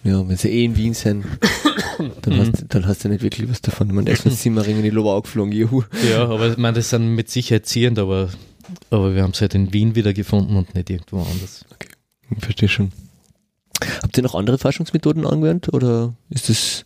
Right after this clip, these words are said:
Speaker 2: Mm, ja, ja, wir haben g-, quasi fast alles gemacht, was man,
Speaker 1: Ja.
Speaker 2: <laughs> was man so an Fledermäusen macht, außer genetisch vielleicht.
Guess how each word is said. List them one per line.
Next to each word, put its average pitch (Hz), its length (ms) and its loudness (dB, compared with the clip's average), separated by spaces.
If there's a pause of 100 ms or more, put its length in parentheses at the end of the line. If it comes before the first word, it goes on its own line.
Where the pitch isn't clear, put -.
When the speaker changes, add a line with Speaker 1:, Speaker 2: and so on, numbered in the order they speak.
(160)
Speaker 2:
Mm, 131 640 0
ja, 120 520 2
ja, 117 680 2 (380)
wir 104 120 2
haben 104 240 4 (160)
g-, 95 60 -8 (300)
quasi 85 260 -10
fast - 300 -12
alles 85 200 -12
gemacht, - 360 -4
was - 80 -16 (200)
man, 107 100 4 (340)
Speaker 1:
Ja. 170 100 0
Speaker 2:
<laughs> - 60 -8
was 110 160 -4
man 113 80 4
so 113 120 2
an 101 100 4
Fledermäusen 101 460 2
macht, 92 200 0
außer 104 200 -2
genetisch 98 600 0
vielleicht. 87 340 -6